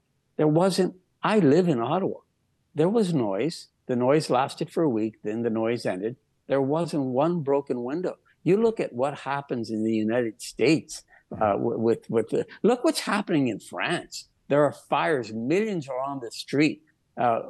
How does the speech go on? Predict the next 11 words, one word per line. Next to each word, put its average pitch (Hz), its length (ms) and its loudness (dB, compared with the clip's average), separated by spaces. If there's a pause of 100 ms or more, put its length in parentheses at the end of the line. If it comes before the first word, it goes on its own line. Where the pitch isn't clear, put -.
(200)
arson, 147 520 0
fires, 147 640 0
property 160 500 -2
damage, 101 560 -8 (360)
uh, 123 160 6
human 160 640 4
damage. 113 520 -2 (140)
There's 277 240 4
no 165 340 4
Emergency 110 800 0
Act 101 380 -4